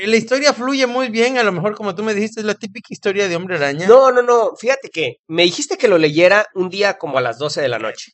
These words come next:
Speaker 1: Eso.
Speaker 2: Y te dije, y, y era un día entre semana, ya estaba a punto de dormirme y dije, "A ver, bueno, lo voy a leer". Entonces me puse a leerlo en ese momento y la verdad es que no, o sea, ya, ya no estaba yo calibrando bien, no estaba carburando bien. Al otro día lo volví a leer y me gustó mucho,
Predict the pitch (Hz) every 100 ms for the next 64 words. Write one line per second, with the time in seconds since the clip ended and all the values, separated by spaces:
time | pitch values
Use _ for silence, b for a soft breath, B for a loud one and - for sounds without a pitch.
0 | _ 175 131 - 120 156 160 185 180 202
1 | 185 180 202 247 247 233 233 240 - 165
2 | 160 180 208 208 180 165 180 160 160 170
3 | 170 143 131 131 151 190 190 165 165 -
4 | 175 254 269 233 220 175 160 156 117 90
5 | _ b b b b - 196 - 277 330
6 | 311 285 262 262 220 185 180 220 190 175
7 | 170 185 240 247 - 214 202 208 214 202
8 | 170 185 185 220 226 175 196 208 226 226
9 | 220 220 220 220 202 180 180 196 180 180
10 | 190 185 - 175 175 151 131 147 160 165
11 | - 139 156 185 170 165 165 156 143 147
12 | 156 151 151 156 _ _ _ 123 127 123
13 | 123 - 143 160 175 139 113